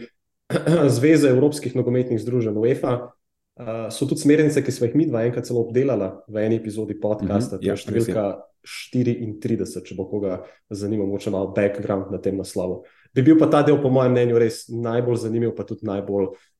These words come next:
Speaker 1: eh, uporaben za širšo množico.
Speaker 2: Tako da dajmo najprej predstaviti še enkrat na hitro so te smernice. Mislim, da bo Jana to dobro znala narediti.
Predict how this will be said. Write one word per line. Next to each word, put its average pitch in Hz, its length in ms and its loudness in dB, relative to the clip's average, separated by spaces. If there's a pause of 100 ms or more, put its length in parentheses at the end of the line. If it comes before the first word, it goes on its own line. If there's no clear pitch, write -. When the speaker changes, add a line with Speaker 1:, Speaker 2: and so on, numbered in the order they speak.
(140)
Speaker 1:
eh, 90 160 -8
uporaben 113 640 2 (120)
za 98 460 -6
širšo - 420 -4
množico. 95 500 -6 (840)
Speaker 2:
Tako 143 160 2
da 139 80 6
dajmo 160 240 4
najprej 156 300 2
predstaviti 113 460 -2
še 101 100 -2
enkrat 95 200 -6
na 92 80 -6
hitro - 220 -12
so - 120 -8
te 90 100 -4
smernice. 82 540 -4 (760)
Mislim, 101 200 0
da 95 100 2
bo 95 100 4
Jana 92 300 2
to 87 120 -4
dobro 87 240 -2
znala 85 260 -4
narediti. 76 360 -6